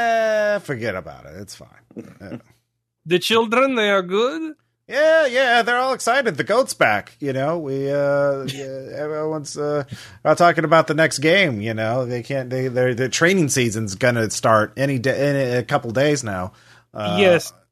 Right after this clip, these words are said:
Speaker 2: children love goats. They are very delicious. Anyway, um,
Speaker 1: Well, the
Speaker 2: there
Speaker 1: game
Speaker 2: is a, there
Speaker 1: Yeah.
Speaker 2: is a ship coming into dock that, uh, has, ha-, is, is, uh, problematic for labor relations.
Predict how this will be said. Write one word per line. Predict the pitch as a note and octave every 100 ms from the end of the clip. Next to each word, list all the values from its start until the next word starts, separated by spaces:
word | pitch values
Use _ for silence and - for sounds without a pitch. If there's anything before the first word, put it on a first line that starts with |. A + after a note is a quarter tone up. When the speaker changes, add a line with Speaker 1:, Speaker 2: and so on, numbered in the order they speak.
| _
Speaker 2:
children | - A3 E3 D#3+
love | C#3+ C#3 B2
goats. | C3 B2 A#2 -
They | E3+
are | D3
very | C3+ C#3+ C3
delicious. | A#2+ A#2 B2 - B2 A2 -
Anyway, | B3+ B3+ D#3+ C3+ A#2+ B2+
um, | E3+ F3 E3 D#3+ D3+ D3 C3 _ _ _ _ _
Speaker 1:
Well, | A#2
the | G#2+
Speaker 2:
there | D3+ B3 D4+
Speaker 1:
game | B3+ G#3
Speaker 2:
is | E3+
a, | E3+ _
there | D#3+ A3 A#3 A3
Speaker 1:
Yeah. |
Speaker 2:
is | F#3+
a | D3+
ship | C3+ - B3 A#3+ -
coming | F3 D3+ C3+ C3
into | A#2+ B2
dock | A#2 A#2 G#2 - -
that, | C3 A#2 A2+
uh, | B2 A2+ A2+ A#2
has, | E3+ G#3 G3+ - _ _ _ _ _
ha-, | E3 F#3 F#3
is, | F#3+ F3 - - -
is, | F3 E3 D#3+ D3
uh, | D#3 D3+ D3+ D3
problematic | G3 G#3+ F#3 F3+ E3 D#3+ - A#2+
for | - C#3
labor | C3 C#3+ C3+ A#2+ G#2
relations. | A2 A2 A#2 G#2 -